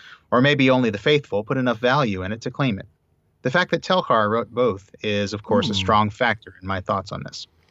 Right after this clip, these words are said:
Speaker 2: For myself,
Speaker 1: Interesting.
Speaker 2: bar-, barring proof otherwise, is that what we call headcanon?
Speaker 1: Probably,
Speaker 2: <laughs> Is that what
Speaker 1: yeah.
Speaker 2: the,
Speaker 1: That,
Speaker 2: I,
Speaker 1: that
Speaker 2: I,
Speaker 1: was a,
Speaker 2: I heard somebody
Speaker 1: that was
Speaker 2: use
Speaker 1: a
Speaker 2: that
Speaker 1: good word
Speaker 2: phrase,
Speaker 1: that
Speaker 2: and
Speaker 1: I
Speaker 2: I went, "What in
Speaker 1: learned
Speaker 2: the world
Speaker 1: not too
Speaker 2: is
Speaker 1: long ago.
Speaker 2: headcanon?"
Speaker 1: Head-, I learned that word not too long ago myself. In fact, I think it
Speaker 2: Yeah.
Speaker 1: might have been one of our listeners mentioned it on Facebook or something.
Speaker 2: Yeah,
Speaker 1: Yeah.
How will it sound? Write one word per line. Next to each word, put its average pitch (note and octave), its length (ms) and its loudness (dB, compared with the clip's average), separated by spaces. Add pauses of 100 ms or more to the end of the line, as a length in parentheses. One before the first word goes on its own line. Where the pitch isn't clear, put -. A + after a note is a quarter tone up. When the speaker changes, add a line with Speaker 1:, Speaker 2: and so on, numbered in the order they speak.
(680)
Speaker 2:
For C#3 180 -4
myself, C3 400 0
Speaker 1:
Interesting. C#3 540 2
Speaker 2:
bar-, B2 160 2
barring G3 180 -2
proof F3 320 -2
otherwise, B2+ 340 0
is F#2+ 60 -8
that D3+ 120 0
what D3+ 80 2
we C#3 120 0
call B2 220 0
headcanon? A#2 520 -2 (1080)
Speaker 1:
Probably, D#3 420 4
Speaker 2:
<laughs> - 20 6
Is C#3 40 6
that C3 60 4
what B2 60 4
Speaker 1:
yeah. A#2 160 4
Speaker 2:
the, A#2+ 100 -4 (420)
Speaker 1:
That, C#3 140 4
Speaker 2:
I, - 40 2
Speaker 1:
that D3+ 100 4
Speaker 2:
I, - 40 6
Speaker 1:
was C#3+ 120 2
a, C3+ 60 -2
Speaker 2:
I C3+ 80 0
heard E3+ 160 0
somebody C#3 200 0
Speaker 1:
that - 40 2
was C#3 60 0
Speaker 2:
use - 40 -2
Speaker 1:
a - 60 0
Speaker 2:
that A#2 60 2
Speaker 1:
good B2+ 100 0
word A#2+ 120 4
Speaker 2:
phrase, G#2 120 4
Speaker 1:
that G#2 60 2
Speaker 2:
and A2 60 2
Speaker 1:
I A2 40 2
Speaker 2:
I A2+ 40 2
went, A2 40 -2
"What A2+ 60 0
in A2+ 80 0
Speaker 1:
learned G#2+ 80 -4
Speaker 2:
the F#2 120 -4
world A#2+ 140 -2
Speaker 1:
not G3 140 -2
too A#2+ 60 -2
Speaker 2:
is A2 60 -4
Speaker 1:
long G#2+ 120 -2
ago. F#3 140 -4
Speaker 2:
headcanon?" E2+ 500 -8 (520)
Speaker 1:
Head-, C3 220 0
I C#3+ 140 2
learned F#3+ 220 4
that E3 120 4
word D#3 160 2
not D#3 140 2
too D3+ 120 -6
long C#3 200 0
ago B2 120 2
myself. B2 360 0
In G2+ 60 -12
fact, B2+ 200 0
I - 20 -6
think B2+ 120 -2
it E3 40 0
Speaker 2:
Yeah. C#3 40 0
Speaker 1:
might A2+ 100 2
have A2 60 0
been A2 120 0
one A2+ 80 2
of A2+ 100 -16
our - 100 -20
listeners G2+ 520 -4
mentioned G#2 320 -2
it G2 100 0
on F#2+ 200 -2
Facebook G2+ 420 -2
or G#2 60 -6
something. A2 280 -4
Speaker 2:
Yeah, C3 60 4
Speaker 1:
Yeah. G2+ 220 2